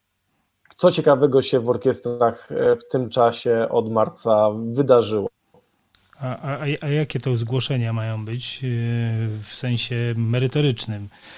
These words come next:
Speaker 2: E, czego oczekujesz?
Speaker 1: Zgłoszenie polega na tym, że, e, osoba, która zgłasza daną orkiestrę, bo to jakby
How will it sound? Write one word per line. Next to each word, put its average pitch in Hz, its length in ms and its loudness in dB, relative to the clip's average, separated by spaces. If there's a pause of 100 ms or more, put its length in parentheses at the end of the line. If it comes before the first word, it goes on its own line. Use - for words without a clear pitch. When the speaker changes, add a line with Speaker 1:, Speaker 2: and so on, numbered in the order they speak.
(280)
Speaker 2:
E, 123 40 -4 (500)
czego 135 220 -4
oczekujesz? 120 680 -8 (760)
Speaker 1:
Zgłoszenie 170 480 6
polega 190 320 6
na 208 120 4
tym, 208 240 4
że, 175 600 2 (340)
e, - 60 -2
osoba, 185 380 0
która 160 220 4
zgłasza 165 440 4
daną 147 300 6
orkiestrę, 131 680 4
bo 165 120 2
to 139 300 6
jakby 127 280 2